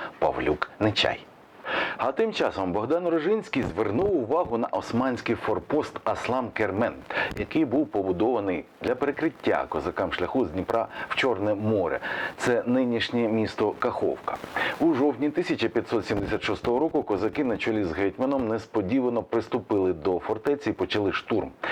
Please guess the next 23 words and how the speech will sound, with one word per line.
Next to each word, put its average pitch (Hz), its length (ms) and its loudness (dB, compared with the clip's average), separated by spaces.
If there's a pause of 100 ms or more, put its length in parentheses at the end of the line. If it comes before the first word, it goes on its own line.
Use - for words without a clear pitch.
(240)
Але 143 280 2
одразу 143 560 0
її 135 200 2
захопити 123 560 0
не 120 120 2
вдалося, 107 540 2
тому 98 280 0
один 95 420 2
з - 60 -8
козаків 135 520 0
запропонував 104 720 -2
використати 101 720 -2 (240)
порохові 110 600 0
міни, 107 500 0 (200)
які 185 260 0
слід 131 240 0
було 107 360 2 (200)
вкладати 135 540 2
в 113 60 -8
підкопи 143 600 2
під 120 220 0 (220)
мурами 107 500 2 (140)
фортеці, 98 580 0